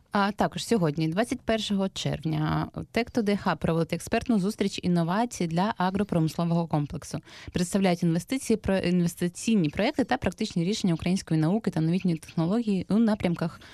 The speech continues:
екологічної та харчової безпеки, продуктів рослинництва, інноваційні технології зберігання продуктів харчування, біотехнології для А П К, органічне землеробство. Починається о шостій годині на Лейпцизькій, п'ятнадцять А.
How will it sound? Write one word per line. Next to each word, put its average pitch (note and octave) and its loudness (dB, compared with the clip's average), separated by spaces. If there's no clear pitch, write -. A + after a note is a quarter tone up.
екологічної E3 0
та D3+ -2
харчової D#3+ -2
безпеки, G#3 -4
продуктів E3+ -2
рослинництва, E3+ 0
інноваційні E3+ 2
технології E3+ 0
зберігання D#3+ 0
продуктів D#3 -8
харчування, A#3+ 0
біотехнології G3 2
для G#3+ 2
А G#3 2
П G#3 0
К, G3+ 0
органічне E3 0
землеробство. C#3+ 0
Починається B3+ 0
о B3+ 0
шостій G3+ -2
годині F3+ 2
на F3 2
Лейпцизькій, F3 -2
п'ятнадцять D3 -2
А. C#3+ 0